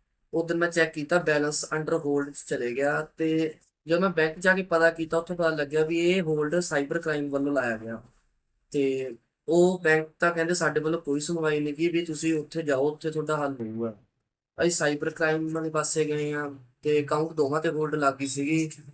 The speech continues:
ਤੇ ਉਹ ਕਹਿੰਦੇ ਵੀ, "ਇਹ ਜਿਹੜੀ ਰਿਪੋਰਟ ਆ, ਪਹਿਲਾਂ ਤੁਸੀਂ ਪਤਾ ਕਰੋ ਕਿੱਥੋਂ ਹੋਈ ਆ।" ਫਿਰ ਸਾਰਾ ਕੁਝ ਪਤਾ ਕੀਤਾ।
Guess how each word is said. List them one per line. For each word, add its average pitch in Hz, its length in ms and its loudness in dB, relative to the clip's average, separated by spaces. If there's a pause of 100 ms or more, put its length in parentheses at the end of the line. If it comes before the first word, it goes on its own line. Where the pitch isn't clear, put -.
(320)
ਤੇ 160 440 0
ਉਹ 185 200 2
ਕਹਿੰਦੇ 180 340 2
ਵੀ, 180 440 2 (380)
"ਇਹ 185 160 4
ਜਿਹੜੀ 175 240 2
ਰਿਪੋਰਟ 165 260 -4
ਆ, 165 40 2
ਪਹਿਲਾਂ 165 180 -2
ਤੁਸੀਂ 185 180 -6
ਪਤਾ 156 200 0
ਕਰੋ 151 200 -2
ਕਿੱਥੋਂ 156 380 -4
ਹੋਈ 131 320 -4
ਆ।" 123 220 -10 (120)
ਫਿਰ 160 100 0
ਸਾਰਾ 156 260 -2
ਕੁਝ 170 140 -4
ਪਤਾ 151 260 -2
ਕੀਤਾ। 139 580 -2